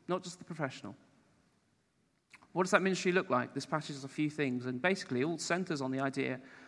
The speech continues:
about speaking the good news of Jesus Christ. Firstly, it means to speak persuasively. Verse eleven, "Since then we know what it is to fear the Lord, we try to persuade others."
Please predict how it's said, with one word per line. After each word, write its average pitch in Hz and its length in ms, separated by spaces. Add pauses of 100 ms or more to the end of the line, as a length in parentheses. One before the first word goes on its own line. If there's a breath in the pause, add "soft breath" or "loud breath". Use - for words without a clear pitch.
(160 loud breath)
about 135 240
speaking 160 540
the 123 80
good 139 200
news 131 260
of 123 100
Jesus 120 300
Christ. 120 440 (1800 loud breath)
Firstly, 147 560 (220)
it 147 80
means 156 260
to 151 60
speak 170 340
persuasively. 147 760 (200)
Verse 156 240
eleven, 143 340 (240 loud breath)
"Since - 440
then 160 300
we 156 120
know 175 160
what 196 120
it 185 60
is 156 200
to 135 100
fear 185 280
the 180 120
Lord, 120 300 (260 loud breath)
we 127 100
try 147 300
to - 120
persuade 131 400
others." 123 420